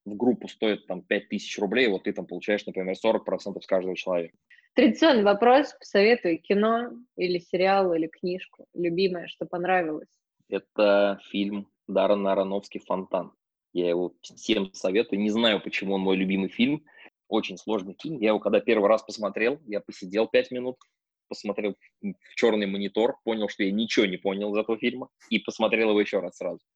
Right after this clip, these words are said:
Speaker 1: Если не видели, я прям вот очень рекомендую. По поводу книги. Карлос Кастанеда. Э, серия книг, вот м-, мне она понравилась. Я её пару раз,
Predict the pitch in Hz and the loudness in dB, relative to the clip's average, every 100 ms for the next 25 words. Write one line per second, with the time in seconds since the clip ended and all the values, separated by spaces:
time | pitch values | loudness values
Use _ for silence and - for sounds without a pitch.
0 | _ _ _ - 95 - 101 95 104 107 | _ _ _ -6 -6 -4 -6 -4 -4 -4
1 | 87 87 87 90 87 87 85 _ _ - | -4 -4 -4 -8 -10 -12 -18 _ _ -12
2 | - 87 85 - 85 85 87 - _ _ | -10 -10 -12 -12 -14 -12 -12 -14 _ _
3 | _ _ _ 87 - 127 143 135 127 131 | _ _ _ -6 -2 2 4 2 0 -2
4 | 135 _ _ - - 127 101 - _ _ | -4 _ _ -14 -4 -4 -4 -6 _ _
5 | _ - 113 117 117 - - 101 104 101 | _ -2 2 2 0 -8 -6 -2 0 -2
6 | 90 _ _ - - - 90 - - 104 | -4 _ _ -16 -12 -10 -12 -14 0 2
7 | 101 92 101 117 - 95 - 90 90 90 | 2 0 -2 -6 -6 -10 -8 -8 -8 -8
8 | 95 95 101 107 95 95 92 90 87 - | -4 -2 -2 -2 -4 -4 -2 -2 -4 -8
9 | - - 90 90 90 87 _ _ _ _ | -16 -16 -14 -12 -14 -20 _ _ _ _
10 | _ 95 90 92 95 | _ -2 0 0 0